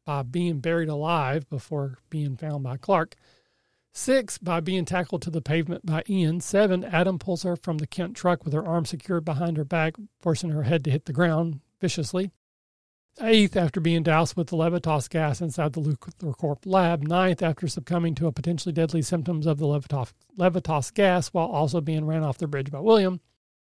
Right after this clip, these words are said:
tenth, being choked out by a poor T two knockoff named Trent, eleventh, she wakes up after being freed by the possession of a witch by Clark when he used his heat vision to destroy the Countess's spellbook,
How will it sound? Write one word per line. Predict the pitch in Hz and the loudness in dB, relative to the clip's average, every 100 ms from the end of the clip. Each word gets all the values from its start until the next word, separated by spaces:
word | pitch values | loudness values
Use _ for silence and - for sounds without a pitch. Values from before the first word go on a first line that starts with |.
| _ _ | _ _
tenth, | 208 220 208 - | 2 2 0 -2
being | 175 165 | 0 0
choked | - 180 - | 2 2 2
out | 175 175 | 0 0
by | 156 | 0
a | 156 | -2
poor | - 170 | 0 -2
T | - 180 | 0 -6
two | 165 | -4
knockoff | 180 170 147 - - | -4 -2 -2 -4 -2
named | 165 151 | -4 -4
Trent, | 214 196 - - | 0 0 0 -4
eleventh, | 143 196 208 180 | 4 4 4 -2
she | - 170 | -6 -6
wakes | 175 175 - | -4 -4 -4
up | 175 | -6
after | 165 180 | -6 -6
being | 165 165 | -4 -6
freed | - 185 175 | -6 -4 -4
by | 160 | -4
the | 165 | -4
possession | 143 156 165 151 175 160 175 | -6 -4 -2 -2 -4 -4 -4
of | 208 143 | -4 -2
a | |
witch | 143 165 - | 0 -2 -2
by | 147 | -8
Clark | 143 - 190 180 - _ _ | -10 0 2 2 -2 _ _
when | 143 | -2
he | 135 165 | 0 2
used | 151 139 | 0 0
his | 165 | -2
heat | 165 160 | -2 -2
vision | 151 151 151 | -2 -2 -4
to | 147 | -4
destroy | 147 - 147 | -6 -2 -2
the | 147 | -2
Countess's | 156 147 147 117 151 | -4 -6 -6 -8 -4
spellbook, | 247 240 185 | 0 2 0